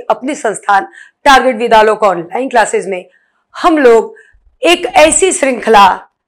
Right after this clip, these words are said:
टीजीटी, पीजीटी, जो आपके लिए अध्यापक बनने की श्रेणी में सबसे पहली आकांक्षा, पहली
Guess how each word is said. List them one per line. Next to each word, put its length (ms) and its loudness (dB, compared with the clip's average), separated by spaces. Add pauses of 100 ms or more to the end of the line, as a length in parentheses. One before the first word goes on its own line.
(460)
टीजीटी, 460 4
पीजीटी, 840 -2 (460)
जो 140 -2
आपके 640 2
लिए 460 -4 (340)
अध्यापक 540 0
बनने 580 0
की 380 -10 (200)
श्रेणी 520 0
में 360 -2 (340)
सबसे 680 2 (960)
पहली 360 4
आकांक्षा, 600 4
पहली 520 0